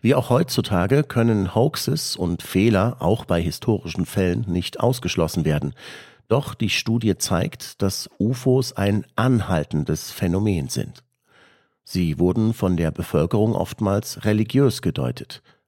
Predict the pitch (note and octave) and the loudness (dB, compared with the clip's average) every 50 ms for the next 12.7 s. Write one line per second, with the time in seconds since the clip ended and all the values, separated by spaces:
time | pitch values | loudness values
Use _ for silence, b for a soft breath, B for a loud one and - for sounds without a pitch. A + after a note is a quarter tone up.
0 | b _ - D#2+ D#2 - - - - D#2 D2 C#2 - F2+ G2 A#2+ B2 - - - | b _ -6 -4 -4 -4 -8 -8 -6 -6 -6 -4 0 2 2 2 2 0 -2 -4
1 | B1 B1 - - - - - - - D#2+ D#2 C2+ B1+ - - - - - - F2 | -4 -4 -8 -12 -16 -20 -20 -10 -6 -6 -4 -4 -6 -6 -8 -10 -8 -4 -2 0
2 | F#2+ G2+ - - - B1+ - - - D#2+ F2+ G2 - - - - - - - _ | 0 0 0 -2 -4 -4 -4 -6 -6 -4 -4 -4 -4 -8 -12 -14 -14 -18 -20 _
3 | _ _ _ _ _ _ _ _ _ _ _ B B B B B B B B B | _ _ _ _ _ _ _ _ _ _ _ B B B B B B B B B
4 | B B _ _ _ _ - A2+ A2 E2+ C#3+ D#3 B2 E2+ D2+ A#1 C2 D2 - - | B B _ _ _ _ 2 2 4 6 6 6 6 4 4 0 -2 -2 -4 -6
5 | - - - - _ _ _ - G2+ F#2+ - - - - A2+ G#2+ A2 G#2 G#2+ B2+ | -10 -12 -14 -16 _ _ _ -2 0 0 -2 -2 0 2 2 4 4 4 4 4
6 | D#3 D#3 G#2 A2+ B2 - F#2 F#2 E2 G2 F2+ E2+ - - F2+ E2 D#2 D2+ - - | 4 4 2 2 0 0 -2 0 2 2 2 2 2 0 0 0 0 -2 -4 -4
7 | - E2 F2 A2 - - - E2+ E2+ E2+ E2 - E2 - - D#2+ - - - F2 | -2 0 0 0 0 0 0 2 2 2 2 0 -4 -4 -4 -4 -6 -4 -2 0
8 | F2 F2+ E2+ E2 D#2 - E2+ D#2+ F#2 G#2+ B2 C#3 C3 B B B B B B B | 0 0 0 -2 -2 0 0 2 2 2 0 -2 -4 B B B B B B B
9 | B B B - G2+ A2+ B2 D3 C#3+ A#2+ - G2+ G#2 F#2+ F2 E2 G#2+ B2 - C3 | B B B 0 0 2 4 4 2 2 2 2 2 4 4 4 4 2 2 2
10 | G#2+ G2+ F2+ F2+ - - A2+ A2+ - - - A#2 G#2+ - - - C3 C3+ C#3 C3+ | 2 2 2 0 0 2 0 0 2 2 2 2 2 2 2 2 4 4 4 4
11 | B2+ A#2+ A#2+ G#2 F2+ F2+ F#2+ F2+ G2+ F#2+ F#2 - F#2+ - - G#2 - - C#2+ - | 4 4 2 0 0 -2 0 2 2 2 2 2 0 0 2 0 0 0 -2 -6
12 | - - - - - - - - - F2 G#2 C3 - - | -6 -8 -14 -16 -16 -18 -14 -6 -2 -2 -2 -2 -4 -8